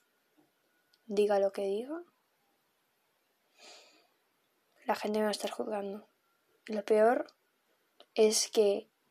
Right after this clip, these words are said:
disimulo y hago como que me da igual, pero en realidad me afecta. Me gustaría que no me afectase las cosas que me dijese la gente, pero lo hace sin duda.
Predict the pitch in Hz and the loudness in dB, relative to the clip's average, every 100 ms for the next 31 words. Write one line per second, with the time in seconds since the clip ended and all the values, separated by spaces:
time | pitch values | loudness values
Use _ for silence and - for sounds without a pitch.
0 | _ _ _ - 208 202 208 202 226 254 | _ _ _ -8 -2 0 2 2 4 4
1 | 226 226 214 214 220 220 208 208 208 208 | 4 4 4 4 4 0 -2 -2 0 4
2 | 202 196 196 196 190 - _ _ _ - | 6 6 4 2 -4 -6 _ _ _ -8
3 | 220 208 208 214 214 214 196 - 214 _ | -2 4 4 4 0 -2 -4 -10 -14 _
4 | _ _ _ _ _ _ _ _ _ _ | _ _ _ _ _ _ _ _ _ _
5 | _ _ _ _ _ _ _ _ 226 214 | _ _ _ _ _ _ _ _ -4 -2
6 | - 208 214 233 233 220 208 208 208 - | 2 4 6 6 4 2 0 0 0 2
7 | 202 196 208 190 202 196 190 - 196 190 | 0 2 2 4 0 0 -2 -4 -6 -6
8 | - 214 226 277 330 - _ _ _ _ | -2 -2 0 -2 -4 -16 _ _ _ _
9 | _ - 196 185 185 190 - 214 - 202 | _ 2 2 4 0 0 -4 -4 -2 -2
10 | 190 214 262 | -2 -4 -8